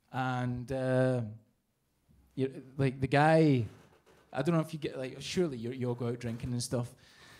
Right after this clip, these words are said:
But, um, you ever notice the guy that sells the roses? You know this guy that walks about selling the roses? He just kinda walks into a place and it's like a ray of sunshine.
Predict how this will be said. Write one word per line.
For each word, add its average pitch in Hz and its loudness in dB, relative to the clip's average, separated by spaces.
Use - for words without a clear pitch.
But, 151 4
um, 165 2
you 175 4
ever 208 6
notice 208 6
the 156 0
guy 165 -2
that 160 -4
sells 180 -2
the 160 0
roses? 190 2
You 170 4
know 220 10
this 233 8
guy 240 4
that 190 6
walks 190 4
about 196 6
selling 202 -2
the 180 2
roses? 214 4
He 160 -2
just 165 -2
kinda 156 0
walks 165 4
into 185 2
a 180 4
place 180 2
and 151 -2
it's 151 -4
like 147 0
a 143 6
ray 143 6
of 139 0
sunshine. 170 2